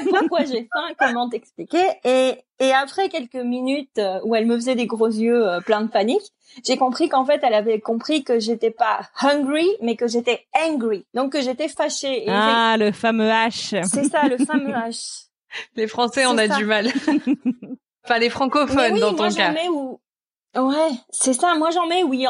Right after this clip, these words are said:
Speaker 1: où il en faut pas, et j'en mets pas où il en faut. C'est, c'est un problème. Mais du coup, la pauvre, elle se disait, elle me connaissait depuis deux heures, et j'étais en train de lui dire que j'étais méga en colère. Elle savait pas pourquoi.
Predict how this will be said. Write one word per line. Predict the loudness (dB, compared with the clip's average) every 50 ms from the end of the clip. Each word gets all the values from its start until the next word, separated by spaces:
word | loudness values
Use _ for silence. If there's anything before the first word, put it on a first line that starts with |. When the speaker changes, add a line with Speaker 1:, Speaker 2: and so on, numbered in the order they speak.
| -2 -4
Speaker 1:
où | -4 -4
il | -2 0 -2
en | -2 -2
faut | -2 -4 -6
pas, | -2 0 0 0 0 0 -4 _ _ _ _ _ _ -2
et | -2 0
j'en | 2 2 2
mets | 2 0 0
pas | 0 0 2 2 2
où | 0 -2
il | -4 -4
en | -6 -6
faut. | -6 -6 -8 -8 _ _ _ _
C'est, | -14 -10 -10 -10
c'est | -8 -8 -4 0 0
un | 0 0
problème. | 2 2 4 4 4 4 2
Mais | 2 2
du | 2 0 0
coup, | 0 0 2
la | 2 2 2
pauvre, | 0 0 0 2 4 2
elle | 2 0
se | -2 -6 -8
disait, | -8 -8 -8 -6 -2 0 0 0 0
elle | 0 0 0
me | -2 -4
connaissait | -4 -4 -6 -4 -6 -8 -10
depuis | -10 -10 -8
deux | -4 -4 -2 -2 0 2
heures, | 2 2 2 0 -4 _ _ _ _ -20 -6 -2
et | 0 2
j'étais | 2 2 2 0
en | 0 0
train | 0 0 0 0
de | 0
lui | 0 0
dire | 0 0 -2 -2
que | -4 -4
j'étais | -4 -4 -2 -2 0
méga | 0 2 0 2 2 2 2 2
en | 0 0
colère. | 0 0 2 2 0 0 -2 -6 _ _ _ _ _ _ -6 -2
Elle | -2 -2
savait | 0 0 0 0 0 0
pas | 0 0 0 0 0
pourquoi. | -2 -2 -2 -2 0 0 0